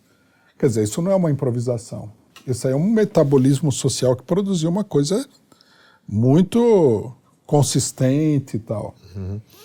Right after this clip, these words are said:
Speaker 1: Isso foi, e também é assim, não é que, né, o, o evangélico, por exemplo, ele acha que tudo isso daí veio da Bíblia, mas não é assim. Isso foi sendo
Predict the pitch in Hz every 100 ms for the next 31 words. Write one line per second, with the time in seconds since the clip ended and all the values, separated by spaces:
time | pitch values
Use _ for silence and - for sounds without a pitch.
0 | - - 123 165 160 196 190 - 143 151
1 | 147 139 156 220 220 - 151 110 123 143
2 | - 190 135 - - _ _ _ _ 117
3 | 117 135 139 127 117 - - _ 117 131
4 | 139 135 123 143 151 - 151 135 143 180
5 | 175 160 - - - 147 147 - 139 160
6 | 160 175 196 214 151 135 110 90 - _
7 | _ 110 110 123 202 208 - 117 95 -
8 | _ _ _ _ 104 101 147 127 240 226
9 | - 185 240 262 302